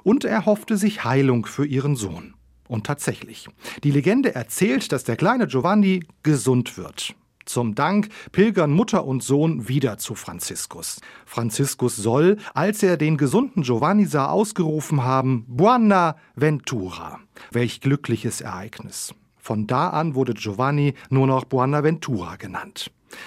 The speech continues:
Seitdem gibt es den Ausruf: „Was für ein Glück“, als Namen. Buonaventura. Ich kann gut verstehen, dass der Ausruf des Franziskus ein bewegender Moment war.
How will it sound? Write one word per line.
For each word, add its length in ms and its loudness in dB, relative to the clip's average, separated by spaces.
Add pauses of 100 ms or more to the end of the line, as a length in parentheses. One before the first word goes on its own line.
(140)
Seitdem 560 2
gibt 220 -2
es 120 -2
den 160 0
Ausruf: 600 0 (220)
„Was 280 0
für 220 2
ein 200 2
Glück“, 400 0 (120)
als 240 -6
Namen. 420 -6 (540)
Buonaventura. 960 -6 (560)
Ich 160 -2
kann 180 2
gut 220 -2
verstehen, 560 2
dass 160 -2
der 200 -2
Ausruf 460 2
des 180 0
Franziskus 760 -2 (160)
ein 160 0
bewegender 640 2
Moment 460 0
war. 220 -12